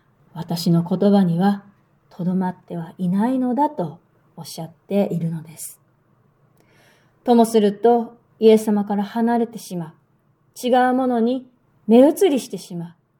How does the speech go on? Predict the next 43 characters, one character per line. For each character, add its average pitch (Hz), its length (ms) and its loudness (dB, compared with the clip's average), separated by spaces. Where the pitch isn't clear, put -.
そ - 160 2
れ 208 120 8
で 190 160 2
は、 220 300 0
イ 180 120 -10
エ 175 80 -6
ス 170 100 -18
様 175 220 -12
の 175 120 -10
本 262 340 -10
当 311 220 -6
の 320 100 -8
弟 262 160 -6
子 - 120 -20
と 262 140 -6
は 180 200 -10
言 175 140 -4
え 190 120 0
な 233 200 -2
い 247 80 -6
の 233 180 -4
だ 277 160 -4
と 170 300 -12
い 175 100 -8
う 170 60 -6
こ 165 140 -14
と 143 120 -20
で - 140 -20
す。 - 260 -20
こ - 120 6
の 214 100 10
信 359 520 2
じ 220 140 2
た 175 320 -8
つ - 180 2
も 208 160 10
り 262 120 6
に 269 140 4
な 262 120 2
っ - 80 -8
て - 120 -18
い - 80 -20
る。 - 80 -20